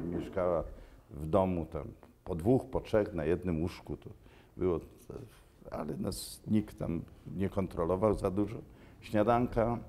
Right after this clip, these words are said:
ona nagotowała wody, tośmy coś sami robili, kolację to samo, czasami brakowało chleba,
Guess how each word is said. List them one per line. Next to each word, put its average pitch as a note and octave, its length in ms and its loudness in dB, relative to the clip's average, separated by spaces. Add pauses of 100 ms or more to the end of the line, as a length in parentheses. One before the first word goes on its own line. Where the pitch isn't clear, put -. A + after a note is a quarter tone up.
(260)
ona A2 260 4
nagotowała F2+ 680 4
wody, G#2+ 400 4
tośmy F#2 400 -4
coś - 240 -4
sami G#2 320 0
robili, F#2+ 420 0
kolację F2+ 560 0
to - 140 -10
samo, E2 440 -4 (380)
czasami E2+ 420 -4
brakowało D2+ 600 0
chleba, D#2+ 440 -2